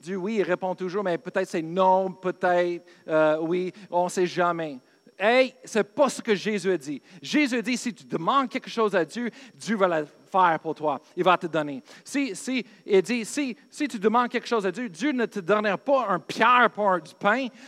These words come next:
un serpent pour un poisson. » Mais c'est la même chose. Le monde dit, « Ah ben,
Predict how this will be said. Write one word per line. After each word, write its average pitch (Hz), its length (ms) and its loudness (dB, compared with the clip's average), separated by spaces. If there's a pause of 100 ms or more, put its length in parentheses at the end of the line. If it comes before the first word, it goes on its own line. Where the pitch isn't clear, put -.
un 190 160 2
serpent 247 640 2
pour 214 220 2
un 180 120 0
poisson. » 240 640 -2 (1900)
Mais 190 120 -2
c'est 208 140 0
la 175 120 0
même 180 240 -4
chose. 226 340 -2
Le 190 60 -8
monde 180 180 -4
dit, « 175 200 -6
Ah 175 260 -4
ben, 165 240 -8